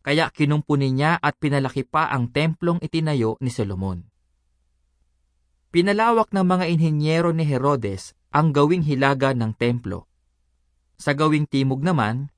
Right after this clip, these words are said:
pinalawak nila ito ng tatlumput dalawang metro. Para magawa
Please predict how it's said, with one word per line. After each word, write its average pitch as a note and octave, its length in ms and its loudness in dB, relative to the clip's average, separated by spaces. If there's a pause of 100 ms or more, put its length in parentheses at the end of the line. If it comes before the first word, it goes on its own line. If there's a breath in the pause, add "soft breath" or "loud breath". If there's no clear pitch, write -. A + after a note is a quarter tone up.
(440)
pinalawak E3+ 560 2
nila F#3 240 2
ito D#3 200 2
ng C3+ 200 0
tatlumput C#3+ 640 -2
dalawang C#3 480 2
metro. F#2+ 480 -6 (960)
Para G#3 240 2
magawa D#3+ 320 2